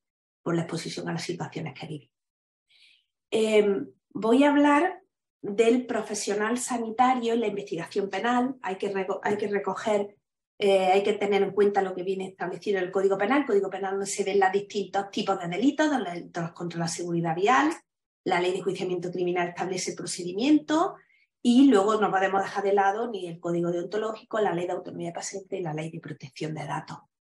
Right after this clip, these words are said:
Todo lo que vamos a hablar ahora, que voy a hacer referencia, a, haciendo alusión al parte de lesiones, los datos de siniestro y la historia clínica, se engloba dentro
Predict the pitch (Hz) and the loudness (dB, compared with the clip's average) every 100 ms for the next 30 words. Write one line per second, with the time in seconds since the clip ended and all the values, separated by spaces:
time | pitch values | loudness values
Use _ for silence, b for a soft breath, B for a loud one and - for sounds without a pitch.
0 | _ _ _ _ _ _ B B B B | _ _ _ _ _ _ B B B B
1 | - 254 302 277 269 247 247 226 233 208 | 2 6 6 6 4 6 6 6 4 4
2 | 233 247 - 202 202 202 196 175 202 240 | 2 0 0 -4 -4 -6 -6 0 0 0
3 | - 185 160 - - 165 - - - - | 0 -2 0 -2 -4 -8 -8 -10 -12 -8
4 | 196 190 185 165 202 202 175 160 170 196 | -6 -6 -6 -2 0 2 0 -2 -4 -4
5 | 190 175 - 185 170 160 156 165 165 185 | -4 -4 -2 -2 -2 -4 -4 -6 -4 -6
6 | 190 - 180 180 165 156 - 190 190 220 | -6 -8 -8 -6 -6 -8 -6 -6 -6 -6
7 | 240 226 220 233 202 170 175 185 196 202 | -6 -4 -4 -2 -4 -2 -2 0 0 0
8 | 208 226 | -2 -6